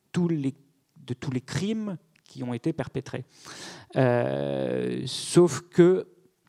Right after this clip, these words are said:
c'était un peu, euh, à un moment, je dis, voilà, c'est un, c'est quand même,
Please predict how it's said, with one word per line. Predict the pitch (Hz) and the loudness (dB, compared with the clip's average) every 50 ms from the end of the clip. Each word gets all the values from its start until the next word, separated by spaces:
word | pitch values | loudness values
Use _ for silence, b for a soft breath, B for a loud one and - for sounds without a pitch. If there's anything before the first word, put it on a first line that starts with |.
| - - _ _ _ _ _ _ _ - | -18 -18 _ _ _ _ _ _ _ -14
c'était | - - - - 143 127 - 151 156 165 170 156 - - - | -12 -10 -2 -2 -2 -2 2 2 4 4 2 2 -4 -8 -6
un | 147 123 | -4 -4
peu, | - - 151 156 160 165 160 - - - | 0 4 4 4 6 4 2 0 -4 -4
euh, | 131 123 120 113 113 113 113 113 113 110 117 117 127 131 | -2 0 0 0 0 0 0 0 0 0 -2 -2 -4 -6
à | 131 | -6
un | 131 120 | -8 -8
moment, | 117 113 117 131 147 143 | -6 -2 0 2 2 2
je | 127 | 0
dis, | 123 147 147 | -2 -2 0
voilà, | 135 120 107 120 | 0 0 0 -2
c'est | - - 120 | -8 -10 -8
un, | 110 110 - - - | -8 -10 -10 -12 -14
c'est | - - 139 | -14 -14 -6
quand | - 120 | -2 -2
même, | 131 143 139 | -2 -2 -2